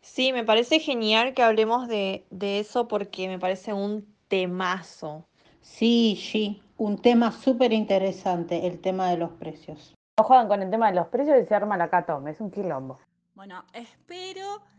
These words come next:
Speaker 4: que les haya gustado mucho este debate de nuestro segundo podcast. Las invitamos a seguirnos en todas nuestras re-, nuestras redes,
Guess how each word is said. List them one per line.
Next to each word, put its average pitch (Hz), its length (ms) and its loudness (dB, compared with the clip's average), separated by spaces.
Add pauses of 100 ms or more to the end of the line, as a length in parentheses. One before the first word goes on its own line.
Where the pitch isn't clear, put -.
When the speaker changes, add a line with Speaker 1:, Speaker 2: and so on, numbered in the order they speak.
(200)
Speaker 4:
que 214 80 -14
les 208 140 -16
haya 233 240 -10
gustado 233 560 -12
mucho 311 480 -10 (140)
este 226 220 -20
debate 208 420 -14
de 254 160 -12
nuestro 202 260 -20
segundo 226 720 -16
podcast. 302 540 -14 (440)
Las 208 300 -16
invitamos 240 680 -10
a 240 60 -10
seguirnos 202 540 -18
en 185 120 -18
todas 285 240 -6
nuestras 202 340 -16
re-, 208 180 -16 (100)
nuestras 190 420 -20
redes, 262 520 -12